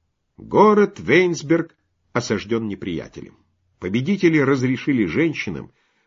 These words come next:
покинуть город перед разгромом, причем разрешили каждой женщине взять то, что ей было наиболее дорого, и то, что она может унести с собой.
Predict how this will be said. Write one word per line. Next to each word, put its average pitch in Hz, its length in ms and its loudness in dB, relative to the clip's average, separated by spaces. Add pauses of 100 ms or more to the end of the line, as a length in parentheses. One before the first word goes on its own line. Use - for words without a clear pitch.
(100)
покинуть 143 540 2
город 135 380 4
перед 110 260 2
разгромом, 104 720 -2
причем 117 360 -4
разрешили 107 500 -2
каждой 95 480 -4
женщине 104 640 -4 (320)
взять 147 460 2
то, 170 200 6
что 160 200 0
ей 147 200 6
было 143 280 0
наиболее 123 560 0
дорого, 120 500 2
и 90 100 0
то, 131 220 -2
что 117 280 -2
она 104 220 -2
может 101 380 -6
унести 90 400 -6
с - 80 -14
собой. 92 480 -4